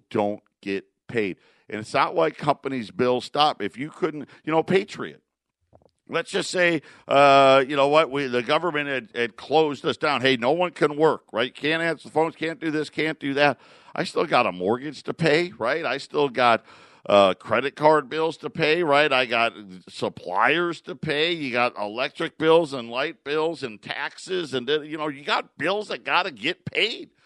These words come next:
Not to mention, hey, I gotta feed my family. I got a mortgage. I got, I got car payments. I got this. I got that. Uh, and, and now you're starting to,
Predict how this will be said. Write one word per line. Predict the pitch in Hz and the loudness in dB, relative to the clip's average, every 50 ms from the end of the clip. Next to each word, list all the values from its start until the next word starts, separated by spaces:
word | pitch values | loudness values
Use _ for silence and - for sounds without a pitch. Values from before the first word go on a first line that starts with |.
| _ _ _ _ | _ _ _ _
Not | - 135 147 185 190 _ | -6 -4 -2 -2 -2 _
to | - 170 143 | -4 -6 -4
mention, | 131 147 202 254 240 - 151 151 143 170 | -2 -2 -4 -4 -4 -6 -4 -2 0 2
hey, | 214 277 226 | 4 4 4
I | 143 | 4
gotta | 117 120 120 120 110 98 | 2 0 -2 -4 -4 -6
feed | - - 135 143 151 131 | -10 -8 -6 -6 -4 -2
my | 131 131 | -2 -2
family. | 127 _ 127 131 147 160 180 190 185 | -2 _ 0 2 2 2 0 -2 -4
I | 160 127 110 | -4 -4 -2
got | 107 113 110 101 | -2 -4 -4 -4
a | 87 | -6
mortgage. | 87 104 131 160 165 151 165 180 165 113 | -6 -4 -4 -4 -4 -4 -6 -6 -6 -6
I | 113 107 | -8 -6
got, | 107 113 113 113 110 - - - - - _ | -2 0 2 2 0 0 -6 -14 -20 -12 _
I | - 113 | -6 -4
got | 110 110 95 92 - | -2 -2 -2 -2 -4
car | - - 139 165 175 | -8 -8 -8 -6 -8
payments. | - - 170 165 170 170 170 156 - 104 | -8 -8 -8 -6 -6 -6 -6 -8 -8 -8
I | 104 | -8
got | 107 117 104 - _ | -8 -8 -8 -10 _
this. | 165 175 185 - - | -14 -14 -12 -10 -10
I | 127 | -8
got | 113 107 123 120 - _ | -6 -4 -4 -4 -4 _
that. | - 151 165 175 180 - _ _ _ _ - - _ _ _ | -2 0 0 0 -2 -4 _ _ _ _ -20 -20 _ _ _
Uh, | - 113 117 120 117 113 - - | -6 -4 -2 -2 -2 -4 -6 -2
and, | - 123 123 120 120 120 110 123 - - | 2 4 4 6 4 4 0 -4 -6 -4
and | 123 127 117 117 117 117 120 123 | -2 0 2 2 0 -2 -2 -2
now | 127 123 143 156 170 | 2 4 4 4 4
you're | 175 151 143 143 127 | 4 2 -2 -4 -6
starting | - - - 139 139 143 143 139 139 131 127 | -6 -2 0 2 2 2 2 0 -4 -2 0
to, | 120 113 110 101 | 0 0 0 0